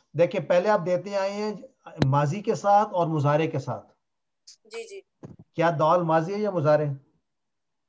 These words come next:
Speaker 2: सर, ये तो वो है, अ,
Speaker 1: इस-, इसीलिए, इसीलिए मैंने कहा ना, थोड़ा सब्र कर लें, आपको बताएंगे कि इसका क्या करना है।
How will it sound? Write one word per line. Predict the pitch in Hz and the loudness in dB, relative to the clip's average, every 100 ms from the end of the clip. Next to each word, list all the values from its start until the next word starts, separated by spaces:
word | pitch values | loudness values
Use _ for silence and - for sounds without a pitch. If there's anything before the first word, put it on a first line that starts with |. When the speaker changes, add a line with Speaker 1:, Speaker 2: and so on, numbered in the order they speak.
| _ _ _ _ _ _ _ _ _ | _ _ _ _ _ _ _ _ _
Speaker 2:
सर, | _ _ 269 277 | _ _ -8 -6
ये | 277 | -8
तो | 277 262 | -8 -6
वो | 247 247 | -4 -2
है, | 220 208 202 | -2 -4 -6
अ, | - 190 190 233 | -10 -16 -14 -14
Speaker 1:
इस-, | 226 | -8
इसीलिए, | 277 - 269 277 | -6 -2 -2 -2
इसीलिए | 240 - 277 254 | -4 -2 0 0
मैंने | 208 190 | 0 -2
कहा | 180 226 | -2 -2
ना, | 254 | -2
थोड़ा | 196 202 | -2 -4
सब्र | - 185 214 | 0 0 0
कर | 180 170 | 0 0
लें, | 185 | 0
आपको | 170 160 165 | 0 0 -4
बताएंगे | 147 147 170 170 | -4 -4 -4 -6
कि | 170 | -8
इसका | 151 170 | -8 -6
क्या | 139 143 | -4 -4
करना | 131 92 | -6 -10
है। | 95 | -16